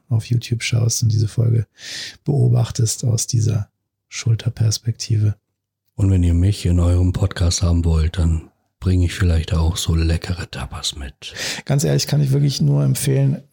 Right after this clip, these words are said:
Speaker 1: Dirk Oliver einzuladen, abgesehen davon, dass der Content wirklich sensationell ist und dass er ein unglaublich sympathischer Mensch ist, hat er einfach so geiles Essen mitgebracht. <laughs> Und <laughs> da war alles dabei, Serrano-Schinken, Chorizo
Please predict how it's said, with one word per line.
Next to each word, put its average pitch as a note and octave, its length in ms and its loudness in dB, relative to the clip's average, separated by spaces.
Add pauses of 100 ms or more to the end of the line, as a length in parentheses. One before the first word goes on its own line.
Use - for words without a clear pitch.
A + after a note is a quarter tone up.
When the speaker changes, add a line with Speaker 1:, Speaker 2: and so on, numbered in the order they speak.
(100)
Speaker 1:
Dirk C3+ 180 0
Oliver C3 320 2
einzuladen, C3 480 0
abgesehen A#2+ 380 0
davon, C3 320 0
dass A#2 160 -2
der B2+ 80 0
Content C3 480 -2
wirklich A#2 200 -2
sensationell A#2 640 0
ist A#2 120 -2
und A#2 100 0
dass A#2+ 140 -2
er A2 80 0
ein - 120 -2 (140)
unglaublich B2+ 400 2
sympathischer A#2+ 460 0
Mensch C3+ 240 2
ist, C#3 200 -2 (380)
hat - 200 -4
er - 120 -2
einfach A2+ 220 0
so B2 160 -2
geiles A#2 260 0
Essen B2+ 260 0
mitgebracht. A2 600 -2
<laughs> - 1000 -4
Und D3 380 0
<laughs> - 1040 -4
da C#3+ 140 0
war C#3+ 140 0
alles D3 260 0
dabei, C#3+ 380 0
Serrano-Schinken, C3 1040 0
Chorizo C3 680 0